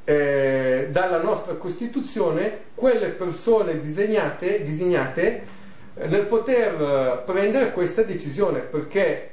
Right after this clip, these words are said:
la decisione circa gli elementi della sovranità, stando alla nostra Costituzione, spettano al popolo. Per cui anche il voler fare una legge, eh, non sta di certo a Matteo Renzi, lui non è neanche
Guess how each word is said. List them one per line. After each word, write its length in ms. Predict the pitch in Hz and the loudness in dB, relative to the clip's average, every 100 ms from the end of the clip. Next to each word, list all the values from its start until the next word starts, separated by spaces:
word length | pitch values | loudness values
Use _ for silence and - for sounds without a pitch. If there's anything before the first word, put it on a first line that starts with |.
| - | -2
la 160 | 160 | 0
decisione 760 | 170 175 185 151 196 220 170 143 | 0 -2 -4 -4 2 2 2 -2
circa 680 | - 214 220 156 - 139 135 | -6 -2 0 0 0 0 2
gli 120 | 151 | 2
elementi 600 | 165 156 196 196 - 151 | 2 2 2 2 -2 0
della 220 | 202 170 | 2 2
sovranità, 880 | - 156 190 277 - 147 - - - - - | 0 -2 0 0 2 0 0 -2 -10 -16 -16
stando 360 | - 220 185 | -2 0 2
alla 120 | 151 156 | 2 2
nostra 240 | 175 180 | 0 -4
Costituzione, 680 | 190 180 262 220 156 160 156 | -8 -6 -6 -6 -4 0 0
spettano 600 | - - - - 135 135 | 0 0 0 -2 -4 -4
al 200 | 131 127 | -4 -4
popolo. 580 | - 117 - - - - - - | -2 -4 -4 -8 -8 -14 -16 -8
Per 160 | 185 180 | -2 0
cui 220 | 247 247 202 | 2 2 4
anche 920 | 208 233 - - 175 151 139 139 135 | 0 0 -4 -4 0 4 4 4 2
il 120 | 151 | -2
voler 360 | 151 185 208 - | 0 2 2 0
fare 200 | 170 156 | 0 0
una 160 | 170 208 | 0 0
legge, 640 | 175 151 147 190 247 - - - - - - | 0 0 0 0 0 -4 -14 -16 -16 -16 -6
eh, 460 | 143 139 135 135 139 | -2 0 2 2 4
non 140 | 156 | 4
sta 340 | - - 180 180 | 2 2 2 2
di 100 | 156 | 0
certo 380 | 175 185 - 151 | 0 0 2 0
a 20 | |
Matteo 360 | 147 - 185 | -2 0 2
Renzi, 280 | 214 175 - | 2 2 0
lui 140 | 165 196 | 0 2
non 180 | 160 | 4
è 140 | 160 170 | 4 2
neanche 1080 | 170 180 226 214 - - 175 143 123 - | 2 2 0 -2 -6 -6 0 0 0 -4